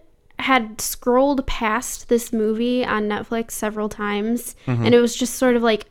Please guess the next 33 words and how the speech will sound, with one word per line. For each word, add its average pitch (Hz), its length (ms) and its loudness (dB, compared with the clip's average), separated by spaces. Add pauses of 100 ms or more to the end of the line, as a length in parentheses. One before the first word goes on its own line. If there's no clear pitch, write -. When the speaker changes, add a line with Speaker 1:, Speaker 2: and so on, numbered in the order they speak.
(140)
Speaker 1:
a 226 80 2
bright 247 520 0
yellow 233 580 4 (140)
cover 233 600 4
Speaker 2:
Mm-hmm. 214 100 2
Speaker 1:
with 220 500 2 (400)
a 220 220 2 (300)
puppet-looking 220 840 2
head 202 440 2
on 214 300 4
it, 214 120 -4
and 226 140 0
I 233 60 6
was 226 80 4
just 233 160 -4
kinda 240 180 2
like, 226 140 0
"Uh, - 60 -6
that 294 380 2
doesn't 440 260 2
really 339 180 4
seem 254 240 2
like 240 180 2
the 220 80 -6
kind 220 220 0
of 214 60 0
movie 208 180 2
for 208 160 -4
me." 214 200 2
And 233 140 4
I 247 80 6
feel 320 180 0
like, 381 200 2